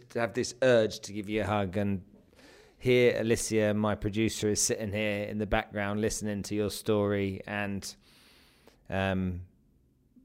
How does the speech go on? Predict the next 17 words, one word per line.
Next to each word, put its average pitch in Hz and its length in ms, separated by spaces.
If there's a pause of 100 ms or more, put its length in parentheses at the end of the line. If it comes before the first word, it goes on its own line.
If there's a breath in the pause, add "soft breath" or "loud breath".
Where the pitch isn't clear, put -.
(100)
we're 101 140
both 107 380
really 101 320
moved 98 440
and 95 140
humbled 95 400
that 92 160
you 92 100
decided 95 580
to 95 320 (1200)
come 113 180
and 101 100
share 107 280
that 101 200
with 95 140
us 90 180
tonight. 92 520